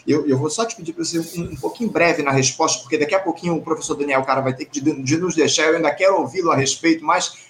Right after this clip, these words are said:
de maneira mais aprofundada sobre a reforma do ensino médio, mas eu queria te questionar a respeito do seguinte: nos primeiros anos lá do governo Lula, ô Lerrer,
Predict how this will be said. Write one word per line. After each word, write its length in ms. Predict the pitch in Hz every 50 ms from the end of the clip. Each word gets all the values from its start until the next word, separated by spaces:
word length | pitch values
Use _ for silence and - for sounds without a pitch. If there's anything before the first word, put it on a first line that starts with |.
| _ -
de 200 | - 131 123 123
maneira 260 | 135 151 147 156 160
mais 160 | 160 165 165 165
aprofundada 560 | 165 - 165 147 - 143 131 156 160 151 147
sobre 260 | 147 - 185 170 165
a 40 | 143
reforma 360 | 139 131 131 - 147 147 143
do 80 | 135 135
ensino 240 | 131 - - 139
médio, 360 | 120 123 151 175 160 - - - - - - - - _
mas 160 | - 151 147 196
eu 60 | 190
queria 160 | 190 185 190
te 100 | 190 -
questionar 320 | - 190 180 - 180 165
a 20 | 170
respeito 360 | 170 165 165 - 175 165 170
do 40 | 165
seguinte: 500 | - - 139 120 110 110 - 160 175 - -
nos 140 | 202 214 -
primeiros 440 | - 302 339 370 392 330 254 - 165
anos 240 | 170 165 131 110
lá 160 | 117 143 143 147
do 120 | 135 131
governo 400 | 123 113 117 135 135 123 117 107
Lula, 320 | 117 147 165 156 131 113
ô 60 | 104 101
Lerrer, 360 | 104 104 104 104 110 117